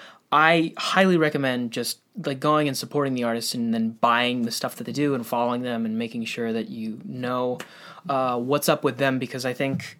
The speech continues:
I think especially in this, especially in this day and age, uh, grassroots support of independent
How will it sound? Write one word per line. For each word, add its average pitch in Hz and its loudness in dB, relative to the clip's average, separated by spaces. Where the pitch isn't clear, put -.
I 131 -2
think - -2
especially 185 6
in 156 4
this, 156 0
especially 170 0
in 147 2
this 135 -4
day 127 0
and 123 -2
age, 123 -4
uh, 113 -4
grassroots 156 4
support 147 2
of 123 0
independent 143 0